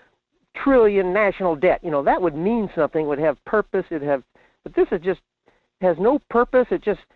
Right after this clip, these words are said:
criticizes all politicians, sweeps with a broad brush. And I guess what I don't like is,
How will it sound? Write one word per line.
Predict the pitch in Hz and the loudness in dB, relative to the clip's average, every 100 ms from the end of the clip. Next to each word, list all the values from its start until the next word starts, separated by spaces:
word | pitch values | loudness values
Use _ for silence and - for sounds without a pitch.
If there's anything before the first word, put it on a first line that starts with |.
| _ _ _ _ | _ _ _ _
criticizes | - 285 311 - 233 220 196 190 | -4 -2 -2 0 2 2 0 0
all | 190 214 | 2 2
politicians, | 208 214 208 190 208 196 196 - | 0 0 0 0 -4 -4 -8 -6
sweeps | 208 214 | -8 -6
with | - 170 | -8 -10
a | |
broad | 151 185 190 165 | -2 2 2 0
brush. | 180 185 - _ _ _ | 0 0 -2 _ _ _
And | 185 170 | -4 -4
I | - 247 | -2 -2
guess | 294 - | -4 0
what | 214 | 2
I | 185 | 2
don't | 170 165 | 2 0
like | 156 160 | 2 0
is, | 156 | -2